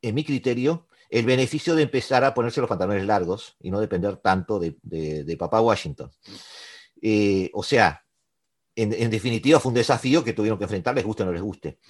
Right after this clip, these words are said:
Pero también le permitió a Merkel, por ejemplo, acercarse económicamente a las soluciones energéticas que pretendía llevar a cabo, como el, eh, oleoducto Nord Stream dos,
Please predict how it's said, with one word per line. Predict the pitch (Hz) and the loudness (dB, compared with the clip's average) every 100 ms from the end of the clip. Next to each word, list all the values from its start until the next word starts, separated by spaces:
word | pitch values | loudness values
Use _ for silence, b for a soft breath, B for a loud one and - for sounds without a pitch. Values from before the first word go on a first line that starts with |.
| B B _ | B B _
Pero | 147 | 8
también | 147 170 | 8 8
le | 214 | 6
permitió | 190 156 131 160 | 6 2 2 2
a | |
Merkel, | 156 170 175 | 2 0 0
por | 127 110 | 2 0
ejemplo, | 117 156 180 190 | 0 -2 2 2
acercarse | 127 - 101 - 147 156 - 190 - | 4 2 0 6 4 4 -2 -4 -2
económicamente | 101 101 113 143 - 98 120 156 156 180 185 _ b b | -4 -2 -2 -2 -2 -2 2 0 0 -4 -6 _ b b
a | - 113 - | 2 2 2
las | 110 | -2
soluciones | 101 95 139 143 | -4 -4 -2 0
energéticas | 110 95 139 175 175 | -2 0 -4 -2 -2
que | 101 | -2
pretendía | 92 87 92 117 | -6 -4 -2 -2
llevar | 95 85 | -2 -2
a | 82 | 0
cabo, | 165 180 | 0 0
como | - 87 90 87 | 0 -2 0 2
el, | 87 80 | 0 -2
eh, | 78 80 80 | -6 -4 -4
oleoducto | 82 82 101 101 98 | -2 -2 -2 0 0
Nord | 90 92 | 2 0
Stream | - 92 87 | -4 -4 4
dos, | 151 165 - - | 4 4 0 -18